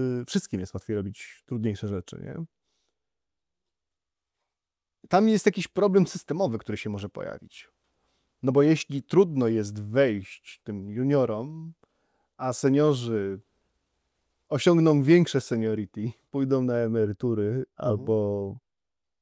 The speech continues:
Speaker 1: po prostu z-, nie wiem, z-, z-, zmienią, zmienią, e, zainteresowania, to w którymś momencie zaczyna się pojawiać taka luka, e, no, podobnie jak u nas z naszym systemem emerytalnym,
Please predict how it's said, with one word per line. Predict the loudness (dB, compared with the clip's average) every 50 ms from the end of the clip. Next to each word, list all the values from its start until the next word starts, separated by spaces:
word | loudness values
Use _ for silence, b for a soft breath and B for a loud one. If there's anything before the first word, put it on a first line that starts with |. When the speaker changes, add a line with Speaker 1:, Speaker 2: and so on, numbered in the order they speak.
| _ _ _ _ _ _ _ _ _ _ _ _ _ _ _ _ _ _ _ _ _ _ _ _ _ _ -20 -4 -2
Speaker 1:
po | 0 2
prostu | 4 4 2 2 2 0 0 0
z-, | 0 0
nie | -2 -2
wiem, | -2 -4 -6 -8 -10 -14 _ _ _ _ _
z-, | -12 -12 -10 -8
z-, | -8 -8 -8 -4 0 4
zmienią, | 6 6 6 6 6 4 2 0 -2 -4 -6
zmienią, | -4 0 0 2 2 2 2 0 0 -2 -2
e, | -4 -4 -4 -4 -4 -4 -4 -4 -4 -4 -2
zainteresowania, | -2 -2 -2 -2 -4 -6 -6 -4 -4 -4 -4 -6 -8 -8 -10 -12 -14 _ _ _ _ _ _ _ _ _ _ _ _ _ _ _
to | -8 -4
w | -2
którymś | 0 0 2 2 2
momencie | 2 2 2 2 0 -2
zaczyna | -2 -2 -2 -2 -4 -4
się | -6 -8 -14 _ _ _ _
pojawiać | -2 0 0 2 2 2 2 2 2 0 -2 -6
taka | -8 -4 0 2 2 2 2 0 -2 -2
luka, | 0 2 2 2 0 -2 -4 -4 -4 -6 -8 -8 _ _ _ _ _ _ _ _ _ _ _ _ _ _ _ _ _ _ _ _ _ _ -12
e, | -10 -8 -6 -6 -6 -4 -4 -4 -6 -6 -6 -8 -8 -10 -12 -14 _ _ _ _ _ _ _ _ _ _ _ _ _ _ _ _ _ _ _ _ _ _ _ _ _ _ -2
no, | 0 0 0 0
podobnie | 0 0 2 4 4 4 4 4 6 6
jak | 6 6 4 2
u | 0 -2
nas | 0 2 2 0 0 0 -4 -8 -8 -8
z | -6 -4
naszym | -2 -2 -2 -2 -4 -4
systemem | -6 -6 -6 -6 -6 -6 -8 -8 -10
emerytalnym, | -12 -14 -16 -16 -16 -16 -16 -16 -18 -20 -20